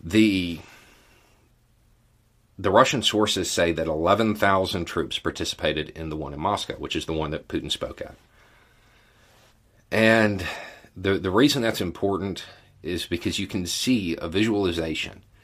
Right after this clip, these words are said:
Understand that eleven thousand troops is less than the low estimates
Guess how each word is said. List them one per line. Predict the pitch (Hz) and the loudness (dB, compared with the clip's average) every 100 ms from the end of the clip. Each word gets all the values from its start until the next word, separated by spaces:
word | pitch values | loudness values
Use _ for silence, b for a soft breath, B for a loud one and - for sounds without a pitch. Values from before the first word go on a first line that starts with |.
| b b b b b b 101 | b b b b b b 0
Understand | 113 - 101 104 | 0 2 0 0
that | 85 | 0
eleven | 80 98 120 | 2 2 2
thousand | 113 101 107 92 | 2 2 0 -4
troops | - 76 64 - - - b b b b b b _ | -4 -6 -6 -8 -10 -12 b b b b b b _
is | 90 78 | -4 -2
less | 80 87 120 - - | 2 6 6 4 0
than | 76 64 57 - _ _ _ _ _ _ | -4 -6 -12 -20 _ _ _ _ _ _
the | 90 76 | -6 -4
low | 80 85 90 95 - | 0 2 2 0 0
estimates | 85 - - 67 - - - | 0 2 -2 -4 -12 -10 -8